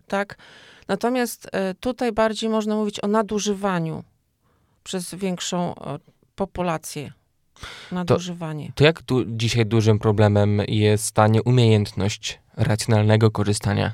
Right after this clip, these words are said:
Speaker 2: z telefonu?
Speaker 1: Nieumiejętność, tak?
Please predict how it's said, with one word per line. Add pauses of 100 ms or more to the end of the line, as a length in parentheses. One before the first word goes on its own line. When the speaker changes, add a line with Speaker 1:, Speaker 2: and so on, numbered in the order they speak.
Speaker 2:
z
telefonu? (1800)
Speaker 1:
Nieumiejętność,
tak?